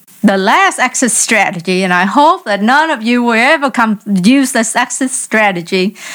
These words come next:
is if you lose your property to foreclosure. So please don't exit the property this way. Don't let yourself get there.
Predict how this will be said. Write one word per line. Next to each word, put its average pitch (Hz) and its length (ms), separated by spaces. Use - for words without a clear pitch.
is 180 300
if 180 180
you 180 120
lose 254 440
your 226 140
property 277 500
to 233 180
foreclosure. 240 1120
So 202 420
please 254 540
don't 226 500
exit - 460
the 196 120
property 226 540
this 269 300
way. 185 400
Don't 240 200
let 254 140
yourself 247 320
get 294 200
there. 175 380